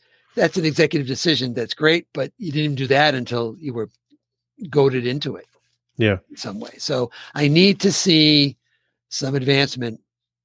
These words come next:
Speaker 1: from Boimler.
Speaker 2: <laughs> We'll send him a note.
Speaker 1: Okay.
Speaker 2: <laughs>
Speaker 1: Please do.
Speaker 2: Yeah,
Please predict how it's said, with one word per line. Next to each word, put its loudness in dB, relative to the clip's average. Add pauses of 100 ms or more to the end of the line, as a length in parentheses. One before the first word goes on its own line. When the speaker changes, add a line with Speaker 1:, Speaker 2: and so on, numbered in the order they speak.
(320)
Speaker 1:
from -6
Boimler. -4 (200)
Speaker 2:
<laughs> -10 (460)
We'll 2
send 2
him 6
a 6
note. 2 (260)
Speaker 1:
Okay. -2 (640)
Speaker 2:
<laughs> 0 (1040)
Speaker 1:
Please 2
do. 2 (440)
Speaker 2:
Yeah, 6